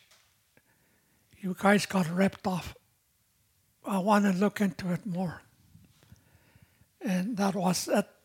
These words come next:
until seventy when I became a leader. Seventy-four, I became counselor. Seventy-six, I became chief,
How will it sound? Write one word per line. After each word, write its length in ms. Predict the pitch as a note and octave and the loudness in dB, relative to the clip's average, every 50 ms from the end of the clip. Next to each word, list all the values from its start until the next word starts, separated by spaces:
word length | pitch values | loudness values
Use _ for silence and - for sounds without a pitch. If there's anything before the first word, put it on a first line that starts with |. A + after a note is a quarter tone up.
| _ _ _ _ _ _ _ _ _ _ _ _ _ _ _ _ _ _ _ _ _ _ _ _ - | _ _ _ _ _ _ _ _ _ _ _ _ _ _ _ _ _ _ _ _ _ _ _ _ -4
until 680 | G#3+ F#3 F3+ - - - G#3+ G3+ F#3+ F#3+ F3 D#3 - - - - - - _ _ _ _ _ - _ _ _ _ _ _ _ - - _ _ _ _ _ _ _ _ - | -2 -2 -2 -2 -4 -2 0 0 2 2 0 -2 -4 -10 -18 -20 -20 -20 _ _ _ _ _ -20 _ _ _ _ _ _ _ -20 -20 _ _ _ _ _ _ _ _ -10
seventy 720 | - - - A3 A3 F3 F#3+ F#3 D#3 D3+ E3+ - - - - _ _ _ _ _ | -6 2 6 8 8 8 6 0 -2 -4 -8 -10 -12 -16 -20 _ _ _ _ _
when 220 | - G3 G3 F#3 | -6 -2 0 2
I 280 | F3+ F3+ E3+ D#3+ - - - | 2 2 2 0 -4 -8 -10
became 400 | - E3+ - - G#3+ G3+ F#3+ F#3+ | -10 -10 -8 -4 -2 -2 -2 0
a 160 | F3 D3+ - - - _ _ - F3+ | -2 -4 -4 -8 -16 _ _ -8 -2
leader. 320 | F3+ F#3+ G#3 G#3+ F#3 - - _ _ _ _ _ _ _ _ _ _ _ _ _ _ _ _ _ _ _ _ _ _ _ _ _ - _ _ _ _ _ _ _ | -2 0 0 0 -4 -6 -8 _ _ _ _ _ _ _ _ _ _ _ _ _ _ _ _ _ _ _ _ _ _ _ _ _ -20 _ _ _ _ _ _ _
Seventy-four, 840 | - - - A3 G3+ G3 A3 F#3+ F#3 F#3 - - G#3+ G3+ G3 F#3 D#3+ F3+ | -12 -2 2 4 4 4 4 2 2 0 0 -2 -4 -2 -2 -2 0 0
I 240 | F3+ E3 D#3+ D3+ - - _ | 0 0 -2 -4 -6 -12 _
became 360 | - E3 - - G#3+ G#3 G#3+ | -10 -8 -4 -2 -2 -2 -2
counselor. 640 | - - G#3+ G3 F#3+ F#3+ - - G3+ G3 C#3 - - _ _ _ _ _ | -2 0 0 0 0 0 -2 -4 -4 -4 -6 -6 -12 _ _ _ _ _
Seventy-six, 840 | - - - G#3+ G3+ F#3+ G3 G3 F3+ F3+ E3 - - A#3 - - - | -10 -4 2 2 2 4 4 2 2 0 0 0 -2 -4 -4 -2 -2
I 260 | B3 F#3 F3+ D#3 - - - _ | 0 0 0 -2 -4 -6 -12 _
became 420 | - - - - - G3+ F#3+ E3 - - _ - | -20 -14 -10 -2 0 0 0 0 -2 -8 _ -12
chief, 400 | - - F#3+ F#3+ - - - | -4 0 0 0 0 -2 -8